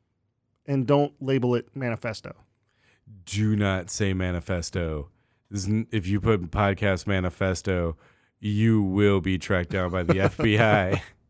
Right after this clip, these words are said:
Speaker 2: They will get, they're already looking at us, and we haven't even published this episode yet, and we have said
Speaker 1: <laughs>
Speaker 2: manifesto twice, three times. Oh my
Speaker 1: Oh my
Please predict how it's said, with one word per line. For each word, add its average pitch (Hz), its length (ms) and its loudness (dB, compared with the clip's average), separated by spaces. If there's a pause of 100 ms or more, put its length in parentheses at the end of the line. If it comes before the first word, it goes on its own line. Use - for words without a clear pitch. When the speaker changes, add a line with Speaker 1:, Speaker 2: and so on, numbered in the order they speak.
(160)
Speaker 2:
They 117 120 2
will 113 120 4
get, 110 140 -4 (400)
they're 151 260 10
already 156 240 10
looking 127 340 6
at 107 200 2
us, 113 240 6
and 110 100 4
we 117 80 6
haven't 120 220 6
even 104 160 2
published 110 400 2
this - 160 -2
episode 101 500 2
yet, 101 240 2
and 123 160 4
we 131 80 12
have 143 140 6
said 123 300 6
Speaker 1:
<laughs> - 0 -
Speaker 2:
manifesto 113 600 6
twice, 113 420 2
three 170 220 6
times. 147 320 6
Oh 208 100 8
my 202 140 6
Speaker 1:
Oh 185 60 10
my 214 60 12